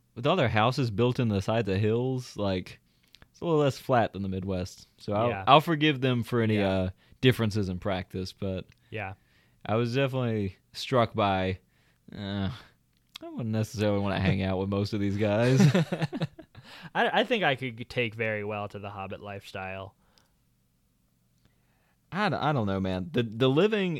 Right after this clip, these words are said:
Speaker 1: in Hobbit holes, that is, that is a goated move.
Speaker 2: Yeah.
Speaker 1: Would you not take the opportunity, like, instantaneously to live in, like, especially a nice Hobbit hole?
Speaker 2: Yeah.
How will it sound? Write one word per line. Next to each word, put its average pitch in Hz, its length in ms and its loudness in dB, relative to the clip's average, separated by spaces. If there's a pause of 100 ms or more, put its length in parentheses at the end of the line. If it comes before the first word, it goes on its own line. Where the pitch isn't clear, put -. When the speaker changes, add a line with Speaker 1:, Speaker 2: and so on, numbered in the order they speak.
Speaker 1:
in 101 580 2 (440)
Hobbit 131 360 2
holes, 95 640 -2 (520)
that 127 200 6
is, 110 260 2
that 127 180 4
is 107 100 2
a 101 60 0
goated 95 460 2
move. 92 560 -2 (400)
Speaker 2:
Yeah. 101 320 -6 (480)
Speaker 1:
Would 139 260 2
you 156 120 2
not 127 360 4 (360)
take 113 200 2
the 104 100 2
opportunity, 95 840 -2 (580)
like, - 280 -6 (340)
instantaneously 98 1040 0
to 104 140 0
live 98 200 2
in, 101 340 -2 (120)
like, 95 240 -4 (100)
especially 113 320 2
a 92 60 2
nice 95 340 -4
Hobbit 110 300 -2
hole? 117 360 -4 (360)
Speaker 2:
Yeah. 101 340 -4